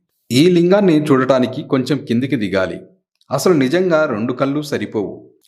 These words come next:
ఈశాన్య లింగం మెట్లు దిగి చక్కగా ఆ మెట్ల మీద కూర్చున్నా సరే ఎదురుగుండా కనపడుతూ ఉంటుంది.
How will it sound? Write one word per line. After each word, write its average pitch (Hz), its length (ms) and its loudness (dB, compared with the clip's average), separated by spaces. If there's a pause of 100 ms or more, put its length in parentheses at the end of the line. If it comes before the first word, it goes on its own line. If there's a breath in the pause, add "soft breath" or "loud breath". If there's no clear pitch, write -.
ఈశాన్య 185 440 4
లింగం 143 320 4
మెట్లు 107 240 0
దిగి 131 400 -2
చక్కగా 185 560 0
ఆ 147 200 0
మెట్ల 110 240 -2
మీద 151 160 -2
కూర్చున్నా 113 640 -4
సరే 95 360 -10 (340 soft breath)
ఎదురుగుండా 151 580 2
కనపడుతూ 120 540 -4
ఉంటుంది. 92 500 -12